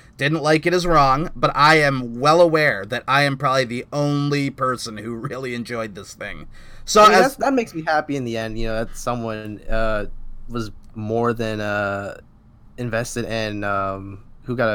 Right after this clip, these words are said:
Speaker 2: a really good, uh, outcome, which is you. So that makes me a bit happy.
Speaker 1: Yeah, so, I mean, at least you found somebody who enjoyed the, the slog,
Speaker 2: Yeah,
Speaker 1: as a lot of
Speaker 2: because it
Speaker 1: people
Speaker 2: wasn't,
Speaker 1: put
Speaker 2: it
Speaker 1: it.
Speaker 2: wasn't bad at all. It's just,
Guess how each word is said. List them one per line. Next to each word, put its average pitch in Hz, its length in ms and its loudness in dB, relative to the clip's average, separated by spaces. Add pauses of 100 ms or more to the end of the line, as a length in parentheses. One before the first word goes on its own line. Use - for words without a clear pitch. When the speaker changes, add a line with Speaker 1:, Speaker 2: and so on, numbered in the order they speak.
Speaker 2:
a - 20 -16 (140)
really 117 320 -2
good, 107 320 -4
uh, 104 400 -4
outcome, 107 420 -6
which 101 140 -10
is 104 140 -12
you. 104 180 -6
So - 180 -12
that 117 140 -2
makes 113 180 -8
me 101 60 -10
a 101 60 -8
bit 101 120 -6
happy. 101 480 -10
Speaker 1:
Yeah, 170 380 6
so, 143 240 -4
I 143 60 -4
mean, 147 160 -2
at 143 60 -2
least 147 180 -6
you 131 60 -10
found 131 220 -2
somebody 120 380 -6
who 107 220 -10
enjoyed 110 480 -8
the, 104 100 -10
the 95 240 -14
slog, 127 420 2
Speaker 2:
Yeah, 127 220 2
Speaker 1:
as - 80 -6
a - 60 -8
lot 233 160 0
of 240 80 0
Speaker 2:
because - 20 -10
it 254 60 -4
Speaker 1:
people 311 120 2
Speaker 2:
wasn't, 320 180 2
Speaker 1:
put 269 40 -2
Speaker 2:
it 294 60 -2
Speaker 1:
it. - 20 0
Speaker 2:
wasn't 320 300 -2
bad 247 360 0
at 170 140 0
all. 165 360 2
It's 208 140 -6
just, - 380 -6